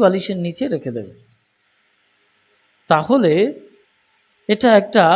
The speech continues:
স্বাভাবিক তন্ত্রশাস্ত্রীয় টোটকা, যেখানে স্বপ্নস্খলনের মাত্রা বা প্রভাব কমতে পারে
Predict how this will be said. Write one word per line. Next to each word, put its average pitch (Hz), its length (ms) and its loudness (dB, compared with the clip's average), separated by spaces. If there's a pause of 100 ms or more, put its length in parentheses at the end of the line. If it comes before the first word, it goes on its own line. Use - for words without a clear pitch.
(520)
স্বাভাবিক 240 540 -4 (240)
তন্ত্রশাস্ত্রীয় 220 800 -4 (100)
টোটকা, 175 380 0 (260)
যেখানে 208 360 -4 (600)
স্বপ্নস্খলনের 214 1000 -4
মাত্রা 170 340 0 (500)
বা 185 80 2 (120)
প্রভাব 175 300 0 (160)
কমতে 147 300 -6 (180)
পারে 113 260 -6